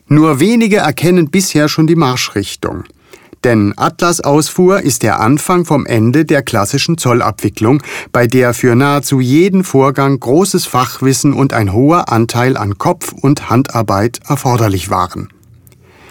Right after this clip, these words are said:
Die Zollabteilung verliert also ihre Sonderstellung. Doch das muss keine Katastrophe sein.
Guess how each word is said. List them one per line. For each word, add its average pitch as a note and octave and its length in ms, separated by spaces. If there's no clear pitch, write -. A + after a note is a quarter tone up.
Die A#2 100
Zollabteilung D3+ 920
verliert C#3 520
also C#3 320
ihre D3 260
Sonderstellung. B2+ 800
Doch C3 120
das C#3 200
muss C#3 240
keine A2+ 240
Katastrophe D3+ 640
sein. - 400